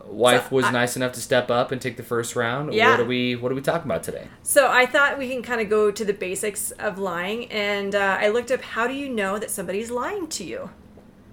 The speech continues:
Speaker 2: Now, granted, this is very, uh, oh, he said it earlier. Um,
Speaker 1: Oh, uh, uh,
Speaker 2: uh,
Speaker 1: almost like a soft science. Uh,
Speaker 2: Yeah.
Speaker 1: it's, it's not hard fact. Like,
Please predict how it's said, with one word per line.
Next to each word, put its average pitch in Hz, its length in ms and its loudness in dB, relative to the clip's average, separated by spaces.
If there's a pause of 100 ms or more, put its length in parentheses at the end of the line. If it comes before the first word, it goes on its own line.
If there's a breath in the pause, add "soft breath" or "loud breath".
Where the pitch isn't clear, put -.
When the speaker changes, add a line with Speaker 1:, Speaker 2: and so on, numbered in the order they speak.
(720 loud breath)
Speaker 2:
Now, 240 200 4
granted, 247 440 2
this 240 120 -2
is 214 120 -4
very, 226 440 4
uh, 208 520 2
oh, 196 100 -6
he 180 120 -14
said 175 180 -6
it - 80 -8
earlier. 170 440 -6
Um, 185 580 0 (1400)
Speaker 1:
Oh, 123 280 8
uh, 76 40 4
uh, - 20 4
Speaker 2:
uh, 95 880 4
Speaker 1:
almost 143 220 0
like 143 80 4
a 123 60 4
soft 123 360 2
science. 131 720 -2 (420)
Uh, 220 60 -2
Speaker 2:
Yeah. 196 280 4
Speaker 1:
it's, 98 180 -6
it's 101 260 -4
not 110 260 0
hard 110 360 2
fact. - 840 -2
Like, 85 300 -2